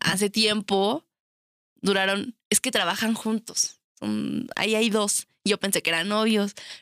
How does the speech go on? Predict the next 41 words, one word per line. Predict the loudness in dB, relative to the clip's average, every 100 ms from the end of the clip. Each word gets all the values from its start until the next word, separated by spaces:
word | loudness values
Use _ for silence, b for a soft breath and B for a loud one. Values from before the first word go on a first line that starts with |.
| -2
pero | -2
al |
final | 0 0 0
de | 0
cuentas, | 0 0 0
pues | -2 -4
no. | -4 -4
O | -6 _ _
sea, | -4
ella | 0 0
se | -2
comprometió | -6 -6 -4 -4 -4
con | 0 0
otro. | 0 0 -2 -2 B B B
Y | 0
yo | 0
dije, | 2 2 2 2 0 -4 _ -6 -6 _ _
"Ah, | -2 0
pues | 2 0
es |
que | 2
yo | 0
pensé | 0 0
que | 0
ustedes | 0 0
andaban". | 0 0 2 0 -4 b b -4
Y | 0
me | 2
dijo, | 2 0 -2 -4 0
"No, | 4 4 4
pues | 2
es | 2
que | 2 0
sí, | 2 2 2 2 0 -4 -4
sí | -2 2
fuimos | 4 4 2
novios". | 2 2 2 2 -2 -6 _ _ _ _ -20 -6
Duramos | 0 0 0 -2
como | -2
seis | 0 0 0
años, | 2 0 0 -2